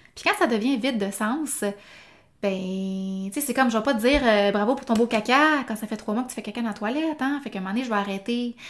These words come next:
Mais l'enfant, il va chercher une autre source de validation, une autre source de reconnaissance. Puis ça peut créer une cré-, une, une pression de performance pour l'enfant qui, lui, va chercher à aller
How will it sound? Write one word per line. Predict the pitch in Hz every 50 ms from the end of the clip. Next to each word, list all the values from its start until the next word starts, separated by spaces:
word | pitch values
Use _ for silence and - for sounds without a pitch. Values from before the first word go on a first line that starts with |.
| - - -
Mais | 220 208
l'enfant, | 208 196 202 277 302
il | 330 269
va | 214 208
chercher | - 220 208 - - 294 302 285
une | 226 208 220
autre | 247 269 262 - -
source | - - 311 302 302 -
de | 214
validation, | 190 196 196 196 180 185 170 190 202 - - 214 208 208 208 208 - - - - - - - - - - -
une | - 208 208
autre | 226 247 247
source | - - 320 320 311 -
de | 233
reconnaissance. | 214 208 190 190 202 196 190 196 196 - 202 202 208 208 -
Puis | - - -
ça | 254 240
peut | 240 - 339 349
créer | 349 - - 277 269 294 320 320
une | 226 202
cré-, | 190 - - 196 190 202 - -
une, | 202 196 190 190 180 -
une | 190 185
pression | 175 - - 202 202 - 220 208
de | 202
performance | - 196 190 - 196 180 185 180 190 196 -
pour | 202 190
l'enfant | 190 185 196 - 247 262 311 320 311
qui, | - 233
lui, | 214 226 262 277
va | 233 208
chercher | - - 202 - - - 294 311
à | 269 202 196
aller | 190 190 208 240 269 262